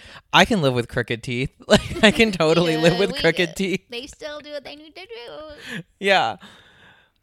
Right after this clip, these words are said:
Speaker 1: It's cool. It's fine.
Speaker 2: It is fine.
Speaker 1: This,
Speaker 2: It's a
Speaker 1: this
Speaker 2: dope
Speaker 1: podcast is gonna blow up, and I'm gonna get my money back.
Speaker 2: Courtney got a
Speaker 1: <laughs>
Speaker 2: dope ass camera to record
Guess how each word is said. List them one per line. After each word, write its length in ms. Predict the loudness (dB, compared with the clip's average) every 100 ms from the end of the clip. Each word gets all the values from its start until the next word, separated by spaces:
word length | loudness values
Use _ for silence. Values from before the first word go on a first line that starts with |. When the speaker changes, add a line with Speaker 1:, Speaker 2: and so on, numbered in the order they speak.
| _ _ _ _ _
Speaker 1:
It's 80 | -20
cool. 240 | -20 -20 -20 _
It's 100 | -20
fine. 260 | -20 -14 -4
Speaker 2:
It 200 | -4 -2
is 240 | -2 -2
fine. 360 | -4 -2 0 -2
Speaker 1:
This, 100 | -4
Speaker 2:
It's 180 | -4 -6
a 40 |
Speaker 1:
this 100 | 0
Speaker 2:
dope 200 | 2 2
Speaker 1:
podcast 420 | 2 -2 -6 -8
is 60 | -8
gonna 200 | -10 -12
blow 400 | -8 -6 -4 -6
up, 220 | -10 -12 -14
and 140 | -14
I'm 80 | -14
gonna 160 | -14
get 100 | -16
my 100 | -18
money 280 | -20 -20 -20
back. 460 | -20 -20 _ _ -4
Speaker 2:
Courtney 260 | -2 0 2
got 140 | 2
a 100 | 0
Speaker 1:
<laughs> 0 |
Speaker 2:
dope 260 | 0 0 0
ass 260 | -2 -2
camera 360 | -8 -8 -6 -8
to 80 | -8
record 580 | -10 -8 -8 -6 -6